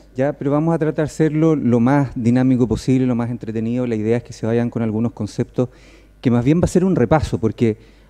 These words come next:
hablar de hemorragia del posparto es de todos los días. Todos los días nos vemos enfrentados a pacientes con hemorragia. Pero hay algunos conceptos que probablemente todavía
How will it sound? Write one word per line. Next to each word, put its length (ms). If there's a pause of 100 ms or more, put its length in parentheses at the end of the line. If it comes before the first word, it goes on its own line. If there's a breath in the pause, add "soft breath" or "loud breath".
hablar 360
de 80
hemorragia 480
del 60
posparto 760
es 480
de 180
todos 220
los 160
días. 400
Todos 220
los 140
días 180
nos 140
vemos 240
enfrentados 600
a 40
pacientes 400
con 160
hemorragia. 500 (840 soft breath)
Pero 120
hay 80
algunos 300
conceptos 500
que 220
probablemente 640
todavía 680